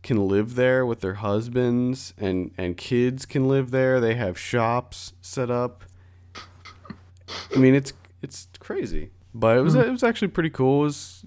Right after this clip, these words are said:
Speaker 1: kinda your standard action type movie. Wasn't great. Might be worth a rental.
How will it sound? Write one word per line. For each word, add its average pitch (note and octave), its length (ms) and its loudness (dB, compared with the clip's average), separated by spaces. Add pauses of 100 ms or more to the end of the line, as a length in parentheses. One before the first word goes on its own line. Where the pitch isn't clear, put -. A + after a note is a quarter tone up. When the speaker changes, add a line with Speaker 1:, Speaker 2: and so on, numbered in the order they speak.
(120)
Speaker 1:
kinda F3+ 220 2
your D3+ 140 2
standard A#2+ 1120 2 (500)
action A#2 400 0
type A2+ 240 0
movie. A2+ 600 2 (180)
Wasn't D3 240 0
great. F2+ 460 -2 (880)
Might A#2 180 -2
be G2+ 100 -8
worth F2+ 300 -2
a F2+ 60 -6
rental. F2+ 420 -6